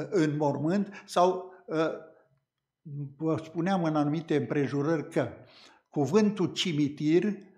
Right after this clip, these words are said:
înseamnă dormitor în limba greacă. Și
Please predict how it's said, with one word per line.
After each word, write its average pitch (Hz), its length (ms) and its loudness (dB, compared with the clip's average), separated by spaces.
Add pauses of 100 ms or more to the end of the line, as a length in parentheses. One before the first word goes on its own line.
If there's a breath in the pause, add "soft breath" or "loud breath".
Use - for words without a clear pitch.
(120)
înseamnă 170 720 2
dormitor 156 1000 2 (500)
în 151 120 0
limba 160 340 4
greacă. - 500 -4 (800)
Și 151 640 4